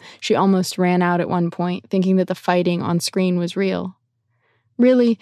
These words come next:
she could have stayed there forever, but Vikram desperately wanted to return to India and take his revenge on Shri Ram. When they got back,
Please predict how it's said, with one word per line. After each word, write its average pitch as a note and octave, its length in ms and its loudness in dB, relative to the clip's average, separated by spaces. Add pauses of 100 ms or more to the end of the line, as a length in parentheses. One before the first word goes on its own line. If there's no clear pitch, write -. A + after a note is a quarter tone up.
(140)
she - 160 0
could B3 160 2
have B3+ 100 2
stayed A3+ 300 0
there G#3 160 2
forever, F3+ 640 -2 (340)
but A3 160 4
Vikram A#3 400 2
desperately G3+ 540 0
wanted F#3 300 0
to F3+ 80 -4
return F#3 420 -2
to G3 80 -4
India F#3 340 0
and - 220 -4
take F#3 260 -2
his F3+ 220 -2
revenge E3+ 540 0
on F3 180 -2
Shri E3+ 260 -2
Ram. E3+ 400 -4 (920)
When A3 120 4
they G#3+ 80 6
got G#3 240 2
back, F3 320 2